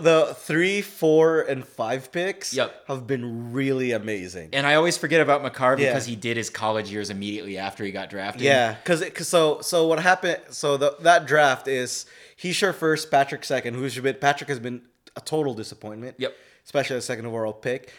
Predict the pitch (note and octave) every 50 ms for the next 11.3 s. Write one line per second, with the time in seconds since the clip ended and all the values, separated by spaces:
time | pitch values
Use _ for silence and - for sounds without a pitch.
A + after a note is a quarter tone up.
0 | _ - C#3+ D#3+ D3+ D3+ C#3+ C#3+ E3 F3 E3+ - - - D3+ D3+ D#3+ D3+ D3 C3
1 | A2+ A2 C3+ B2 - A#2+ A#2+ A#2+ B2 B2 B2+ B2+ A#2+ A2+ G#2+ A2 G2 G2 G2 F#2+
2 | - - - _ - - C#3 C3 C#3+ C#3+ C#3 C3+ C3+ C3+ - _ _ _ _ _
3 | _ - D#3+ E3 D#3+ D3 D3 - D3 C#3+ C3 - - - C3+ - - D3 B2+ -
4 | - - C3 B2+ A#2+ - B2+ B2+ A#2+ A#2 A2+ - - - B2+ A#2 G2+ F#2 G2+ -
5 | D3+ D#3+ D3 - - - - C#3 D#3 E3+ E3 E3+ - F3+ F3 D#3+ D3 C#3 - -
6 | - E3 D#3 - - G3+ G3 A3+ A#3 A#3 A3+ A#3 - _ _ _ _ _ - B2
7 | C3 B2+ A#2+ A#2 - - - D3 D3 D#3 D#3+ C#3+ B2+ A2+ A#2 A#2 A2 - _ _
8 | - C3 B2 B2 A#2+ A#2+ A#2+ B2 A#2+ - - - C3+ A#2 A2+ G#2+ A2 - _ _
9 | - A#2+ A2+ G#2 G2+ - - F#2 G#2 A2 A2 _ _ _ _ _ _ _ - -
10 | D3 D3+ D3 C#3 B2 E3+ E3 D#3+ D3+ - - D#3 D3 C3+ B2 A#2+ A#2 G#2 F#2+ E2+
11 | F2 - - - -